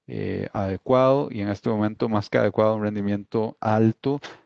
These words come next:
que pague lo que hemos venido hablando de un, y de una mayor perspectiva de riesgo.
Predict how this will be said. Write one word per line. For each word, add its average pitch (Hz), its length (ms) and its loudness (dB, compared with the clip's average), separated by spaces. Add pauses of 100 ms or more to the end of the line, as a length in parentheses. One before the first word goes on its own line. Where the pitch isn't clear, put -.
(200)
que 143 100 0
pague 143 300 2
lo 135 100 0
que - 120 -2
hemos 113 240 -6
venido 107 280 0
hablando 107 460 2
de 101 140 0
un, 95 460 -6 (140)
y 113 240 -10
de 95 180 -6
una 92 480 -4
mayor 104 680 -2 (280)
perspectiva 101 600 -2
de 98 80 0
riesgo. 107 480 2